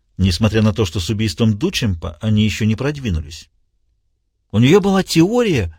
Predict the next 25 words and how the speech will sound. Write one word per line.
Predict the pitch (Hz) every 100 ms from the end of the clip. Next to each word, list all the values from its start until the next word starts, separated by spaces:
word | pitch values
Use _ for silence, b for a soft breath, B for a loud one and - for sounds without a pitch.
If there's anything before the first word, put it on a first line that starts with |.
| b b b b b 117
нет, | - -
скорее | - - 147 147
предчувствие, | 143 - 151 120 113
что | 104 -
два | 123 139 185
преступления | 143 120 147 151 180 160
связаны | 139 - 147 139 101 92
друг | 90 101
с | 87
другом. | 92 80 71 - _ _ _ _ _
Если | 95 127 139
она | 139 127
права, | 101 107 117 185 - _ _ _ _ _ _ -
дело | 80 123 196 180
станет | - 143 135 123 95
громким, | 98 127 196 175 - 92 80 -
очень | 170 - 110
громким. | 101 98 85 80 80 - _ _ _ _ _ _ _ _ _ _ _ _
Они | 107 139
прошли | 147 135 139 139
через | 127 120 101
зал | 123 127 - -
"Индейцы | 120 110 113 120 - 104
северо-западного | 117 104 104 101 95 95 101 87
побережья", | 92 98 135 170 165 165